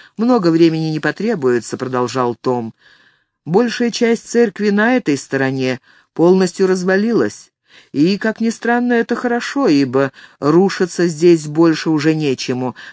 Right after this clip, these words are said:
Кроме того, я осмотрю те стены, что устояли. Возможно, их придется укрепить.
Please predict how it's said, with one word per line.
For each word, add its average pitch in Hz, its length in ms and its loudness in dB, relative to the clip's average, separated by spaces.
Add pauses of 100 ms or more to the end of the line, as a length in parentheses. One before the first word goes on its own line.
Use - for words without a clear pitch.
Кроме 180 280 -2
того, 175 240 0
я 165 240 2
осмотрю 170 480 -2
те 170 220 0
стены, 170 400 -2
что 156 200 -4
устояли. 120 760 -2 (420)
Возможно, 147 440 -4
их 151 100 -2
придется 160 480 0
укрепить. 180 600 -6